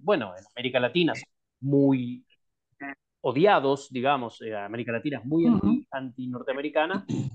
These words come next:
Speaker 1: y Europa ciertamente, eh, también, también lo es, y no necesariamente en el caso de Europa por una cuestión de choques de-, hegemónicos, digamos.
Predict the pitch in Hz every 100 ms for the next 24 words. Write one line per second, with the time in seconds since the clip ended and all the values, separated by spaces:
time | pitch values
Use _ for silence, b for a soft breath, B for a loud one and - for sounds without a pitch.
0 | - 214 214 175 160 165 165 _ _ -
1 | - 139 131 123 120 113 117 123 123 _
2 | _ - 113 101 98 92 98 _ 107 101
3 | 104 101 95 _ _ - 107 107 107 120
4 | 131 - - 185 196 214 202 202 - 180
5 | 180 196 180 131 131 135 156 151 147 156
6 | 131 131 127 123 117 127 123 120 113 -
7 | 117 135 110 123 - _ 98 101 90 85
8 | - 90 _ _ 92 85 82 _